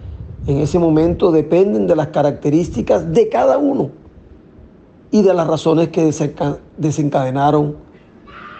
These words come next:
esa situación en, en,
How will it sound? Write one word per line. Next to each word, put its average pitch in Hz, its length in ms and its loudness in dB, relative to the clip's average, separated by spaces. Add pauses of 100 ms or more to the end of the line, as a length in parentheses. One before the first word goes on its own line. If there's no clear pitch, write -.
esa 151 260 0
situación 147 720 0 (1120)
en, 151 200 2
en, 139 220 -2